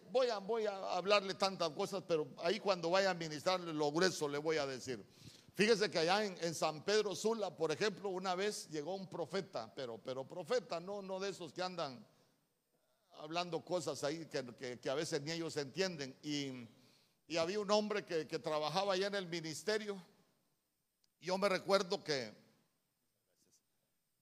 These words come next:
que aquel profeta le dijo al apóstol Germán, "Él se siente un hijo tuyo, pero tiene una carencia", le dijo.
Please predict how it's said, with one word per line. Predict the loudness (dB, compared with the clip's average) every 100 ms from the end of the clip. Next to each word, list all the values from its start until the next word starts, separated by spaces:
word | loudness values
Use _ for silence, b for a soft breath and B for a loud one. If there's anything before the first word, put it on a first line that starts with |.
| _ _ _ -6
que |
aquel | -2 -2 0
profeta | 2 4 4 6 6
le | 4
dijo | 2 4
al | 6
apóstol | 4 2 -2 0 -2
Germán, | 4 2 4 0 2
"Él | 2 2
se | -2
siente | -2 0 0 0 -4
un | -4 -2
hijo | -2 0 -2
tuyo, | 0 2 2 2
pero | 0 0 0 0
tiene | 0 -2 0
una | 0 -2
carencia", | 2 2 4 2 -2 -2 -2
le | -2 -8
dijo. | -10